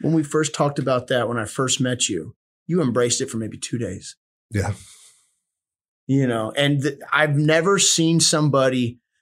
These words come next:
Speaker 1: stay mentally free, let alone sober, if they don't embrace who they really are.
Speaker 2: Mm. It's true.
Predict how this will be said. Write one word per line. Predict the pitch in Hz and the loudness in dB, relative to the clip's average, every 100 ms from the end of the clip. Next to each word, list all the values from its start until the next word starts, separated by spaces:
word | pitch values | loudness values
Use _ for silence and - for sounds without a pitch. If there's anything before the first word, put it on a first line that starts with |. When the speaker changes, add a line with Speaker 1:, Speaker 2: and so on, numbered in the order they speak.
| - | -4
Speaker 1:
stay | - - - 147 143 160 170 170 | 0 0 2 2 4 4 2 -2
mentally | 127 135 143 143 170 151 143 | -2 2 2 2 0 0 0
free, | - 139 113 98 - - _ 131 | -2 -2 0 -2 -6 -16 _ 0
let | 143 | 2
alone | 143 139 135 123 | 4 2 2 2
sober, | - 170 165 131 98 - - _ _ - | 2 4 2 2 -4 -8 -18 _ _ -8
if | 139 | 0
they | 160 | 0
don't | 175 226 | 2 2
embrace | 180 123 160 185 | 0 2 2 2
who | - | 2
they | 165 139 | 2 2
really | 143 147 135 | 2 0 -2
are. | 165 - - _ _ | -4 -8 -14 _ _
Speaker 2:
Mm. | 92 95 _ _ _ _ _ _ _ _ _ | -12 -12 _ _ _ _ _ _ _ _ _
It's | - - | -8 -6
true. | - 151 117 | 2 2 2